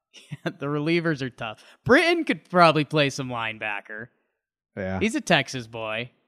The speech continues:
Speaker 2: What about Glaber and Gio? Just special teams?
Speaker 1: They're tough. They're, like, they're like the defensive backfield, kinda. Gleyber might be another safety. Gio's a tough one, man.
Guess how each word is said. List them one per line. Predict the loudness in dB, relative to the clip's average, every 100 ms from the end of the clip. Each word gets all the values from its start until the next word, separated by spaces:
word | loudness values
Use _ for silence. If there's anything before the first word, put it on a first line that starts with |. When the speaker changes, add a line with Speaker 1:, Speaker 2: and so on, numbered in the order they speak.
| _ _ _ _ _ _ _ _ _ _ _ _
Speaker 2:
What | 2
about | 6 4 4
Glaber | 0 2 0
and | 0 0
Gio? | 2 2 0 -6 _ _ _ _ _ _ _ _ _ _ _ _ _ _ _ _ _ _ _ _ _ _ _
Just | -8 -8
special | -6 -6 -6 -8
teams? | -8 -8 -8 -12 -18 _ _ _ _ _ _ _ _
Speaker 1:
They're | 2 2
tough. | 6 8 8 6
They're, | 4 4
like, | 4 4 2 -4 _ _ _ _ 0
they're | 4
like | 4 4
the | 0
defensive | -4 0 0 4 2 4 -2 -2
backfield, | 4 4 4 2 4 4 4
kinda. | 2 4 6 4 2
Gleyber | 2 4 6 6 6
might | 6 4
be | 4
another | 4 4 4
safety. | 4 2 2 0
Gio's | -2 4 6 6 6
a | 2
tough | 2 4 4 2
one, | -10 -8
man. | -6 -8